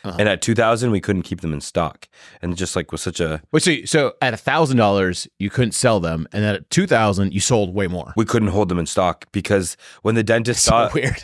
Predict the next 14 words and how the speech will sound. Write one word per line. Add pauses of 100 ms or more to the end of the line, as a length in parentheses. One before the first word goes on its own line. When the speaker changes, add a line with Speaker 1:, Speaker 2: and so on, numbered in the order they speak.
Speaker 2:
a
thousand
and
the
competitor
was
twenty-two
hundred, (320)
certainly
we
were
an
inferior
product.